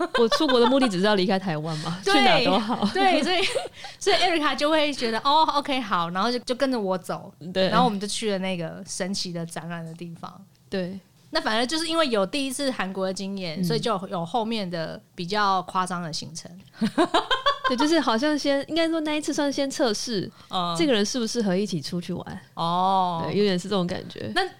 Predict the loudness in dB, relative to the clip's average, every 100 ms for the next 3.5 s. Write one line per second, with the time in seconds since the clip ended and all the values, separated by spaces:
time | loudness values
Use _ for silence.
0 | _ -6 -2 2 2 2 0 -2 -2 0
1 | 2 0 0 -2 -2 -4 -4 -4 -2 -2
2 | -4 -4 -10 -8 -10 -8 -8 -8 -8 -2
3 | 0 2 2 2 -2